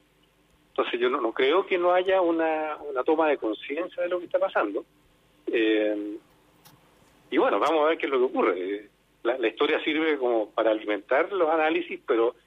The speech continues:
el futuro, por definición, es, eh, eh, impredecible, porque el ser humano es impredecible.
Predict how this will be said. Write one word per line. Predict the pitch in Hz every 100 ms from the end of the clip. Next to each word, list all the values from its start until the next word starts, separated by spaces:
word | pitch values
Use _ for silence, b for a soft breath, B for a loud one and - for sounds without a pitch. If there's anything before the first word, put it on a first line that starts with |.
| -
el | 113
futuro, | - - 151 170 135
por | 117
definición, | 113 - 98 - 160 170
es, | 135 135 - - _
eh, | 113 104 101 104 _ _ _ _ _ _ _ -
eh, | 101 92 101 -
impredecible, | 131 131 120 247 220 - - _ _ _ _ _
porque | 113 113
el | -
ser | 127
humano | 131 214 127
es |
impredecible. | 104 107 95 - 87